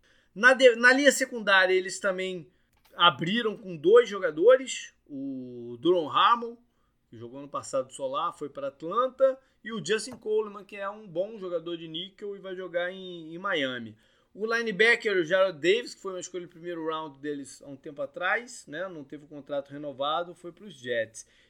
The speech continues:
E por fim, eles fizeram um troca-troca de kickers,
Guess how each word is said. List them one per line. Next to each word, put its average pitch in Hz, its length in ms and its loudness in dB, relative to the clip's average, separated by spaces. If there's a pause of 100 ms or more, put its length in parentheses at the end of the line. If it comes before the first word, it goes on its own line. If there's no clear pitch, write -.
E 294 80 0
por 311 220 -6
fim, 294 360 -2 (500)
eles 277 280 -4
fizeram 262 600 2
um 269 60 -10
troca-troca 269 800 -2
de 262 120 -8
kickers, - 760 -4